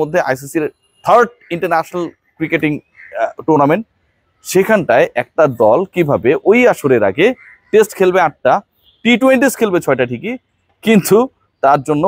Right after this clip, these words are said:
বরাদ্দ করা হয়েছে মাত্র তিনটা ওয়ানডে। খুবই অ্যাবসার্ড আমার কাছে মনে হয়, এবং এই অ্যাবসার্ড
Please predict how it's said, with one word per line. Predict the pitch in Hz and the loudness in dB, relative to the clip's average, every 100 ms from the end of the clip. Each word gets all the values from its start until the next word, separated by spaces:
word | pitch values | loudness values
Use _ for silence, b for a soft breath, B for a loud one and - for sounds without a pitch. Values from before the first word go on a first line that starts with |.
| 143 | 0
বরাদ্দ | 131 123 117 107 | 0 0 -2 -2
করা | 107 | -2
হয়েছে | 110 - | -2 -6
মাত্র | 175 104 - - | -6 -8 -8 -10
তিনটা | 107 82 85 | -10 -8 -8
ওয়ানডে। | 78 87 - _ _ _ | -10 -12 -18 _ _ _
খুবই | 160 160 - | -2 0 0
অ্যাবসার্ড | 123 - - 120 98 | -2 -2 -2 -2 -2
আমার | 90 | -8
কাছে | 92 98 | -14 -14
মনে | 85 90 | -12 -14
হয়, | 85 - _ - | -16 -20 _ -10
এবং | 120 123 | -6 0
এই | 139 | 2
অ্যাবসার্ড | 120 - 156 | 2 0 -2